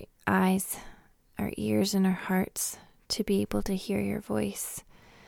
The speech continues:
to feel your presence along with us as we wait upon you.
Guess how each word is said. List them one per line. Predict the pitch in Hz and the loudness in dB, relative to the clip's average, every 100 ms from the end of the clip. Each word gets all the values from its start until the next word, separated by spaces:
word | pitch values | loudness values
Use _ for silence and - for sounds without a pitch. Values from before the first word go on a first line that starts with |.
| - - - - - - _ _ _ _ _ _ _ _ - | -20 -20 -20 -20 -20 -20 _ _ _ _ _ _ _ _ -10
to | - 208 | -4 -4
feel | - 196 196 220 220 - | -2 0 2 2 -2 -6
your | - 220 | -2 -2
presence | - - 196 202 208 - - - | 2 4 4 4 2 0 -6 -8
along | 349 185 190 202 202 | -2 0 2 4 4
with | 196 - | 2 2
us | 196 190 - - | -2 -2 -6 -6
as | 202 202 - | -6 -4 0
we | 202 | 0
wait | 196 196 - - - - _ _ _ _ _ _ _ _ _ _ _ _ _ _ _ - | 0 -2 -2 -6 -8 -8 _ _ _ _ _ _ _ _ _ _ _ _ _ _ _ -8
upon | 214 - 202 196 | -2 4 4 2
you. | 196 214 214 | -2 -4 -6